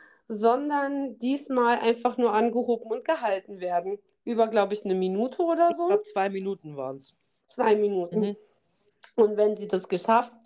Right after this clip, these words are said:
Speaker 1: haben, dann bekommen sie eine Lohnung, Belohnung.
Speaker 2: Eine Lohnung?
Speaker 1: Eine
Speaker 2: Bravo.
Speaker 1: Lohnung. <laughs> Ich sag ja, ich mache mein Storytelling selber. Das kommt dabei raus.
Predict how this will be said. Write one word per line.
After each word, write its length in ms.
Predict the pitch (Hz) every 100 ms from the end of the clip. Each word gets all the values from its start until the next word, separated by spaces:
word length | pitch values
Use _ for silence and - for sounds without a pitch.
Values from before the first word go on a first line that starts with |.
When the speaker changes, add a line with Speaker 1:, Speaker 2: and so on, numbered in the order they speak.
| _ _ _ -
Speaker 1:
haben, 640 | - 294 294 302 320 311
dann 200 | 240 226
bekommen 380 | 214 214 226 214
sie 160 | 202 208
eine 280 | 202 202
Lohnung, 520 | 190 196 240 302 349 415 - -
Belohnung. 520 | 233 226 254 311 381
Speaker 2:
Eine 240 | - 220 233
Lohnung? 720 | 220 311 494 508 427 247 214 - -
Speaker 1:
Eine 240 | 226 233
Speaker 2:
Bravo. 500 | 214 233 277 202 185 - - -
Speaker 1:
Lohnung. 560 | - - 269 - - 180
<laughs> 40 | _ - _
Ich 120 | - 247
sag 220 | 285 302
ja, 60 |
ich 80 | 285
mache 180 | 262 254
mein 180 | 262 240
Storytelling 720 | 240 240 247 254 285 269 269
selber. 440 | 254 254 285 285 - 240 - 415
Das 220 | 247 233
kommt 200 | 233 330
dabei 280 | 233 - 262
raus. 280 | 349 294